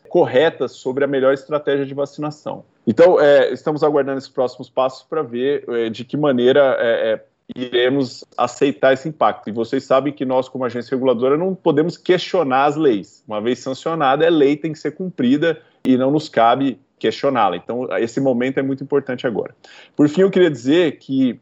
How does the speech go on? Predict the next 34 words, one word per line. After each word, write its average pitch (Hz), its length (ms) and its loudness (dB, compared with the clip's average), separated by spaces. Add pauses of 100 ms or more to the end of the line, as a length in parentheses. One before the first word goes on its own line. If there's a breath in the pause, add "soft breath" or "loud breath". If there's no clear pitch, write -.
(140)
diversas 156 640 0
iniciativas 156 640 -6
têm 151 140 -10
sido 143 200 -6
adotadas 127 760 0
pra 117 240 -2
que 117 200 -10
se 113 360 -12
mais 120 420 0
vacinas 120 600 -6
venham 117 180 -6
pro 113 140 -12
Brasil. 101 340 -2
E 104 140 0
acho 107 240 0
que 117 60 -2
essa 110 180 -4
fala 110 720 0
tem 101 140 -8
sido 101 500 -6
recorrente 101 540 -6
aqui 101 160 -10
entre 95 160 -10
todos. - 360 -8 (280 loud breath)
Precisamos 123 520 2
de 120 120 -2
mais 120 300 4
vacinas, 120 500 -4
precisamos 127 440 -6
de 113 120 -8
diferentes 123 560 -2
tecnologias 123 840 -2
de 107 100 -8
vacina. 113 640 -4